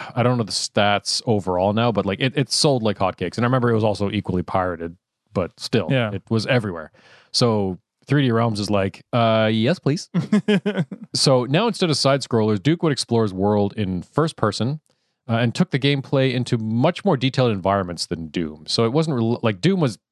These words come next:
Speaker 1: it's awesome. It has its own aesthetic, but it's more or less limited to corridors and sci-fi settings. You do some stuff in
Speaker 2: Right.
Speaker 1: hell. Doom Two expanded on a little bit. Duke three D really took that to the next level. If D-, Lee, did you play Duke three D?
Speaker 2: No, and it's,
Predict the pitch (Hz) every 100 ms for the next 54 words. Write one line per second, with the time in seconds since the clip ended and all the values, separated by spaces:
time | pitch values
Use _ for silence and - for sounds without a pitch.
0 | _ 139 - 135 135 123 113 110 - 110
1 | 101 - 92 95 131 120 175 180 135 113
2 | 107 107 101 - 104 90 - - 104 104
3 | 98 98 98 95 90 - 92 - 95 90
4 | 92 90 - 90 85 85 85 113 120 107
5 | - 104 - 90 - 98 85 85 - _
6 | 135 120 - 117 101 - 104 95 92 87
7 | 85 92 92 85 85 _ _ 107 147 185
8 | - 160 139 117 117 110 - - 101 101
9 | 95 92 - 95 92 95 92 - _ _
10 | 123 120 131 - 110 127 135 127 110 107
11 | 113 120 131 117 135 - - _ - 120
12 | 127 143 139 147 175 208 190 151 143 131
13 | - - - - -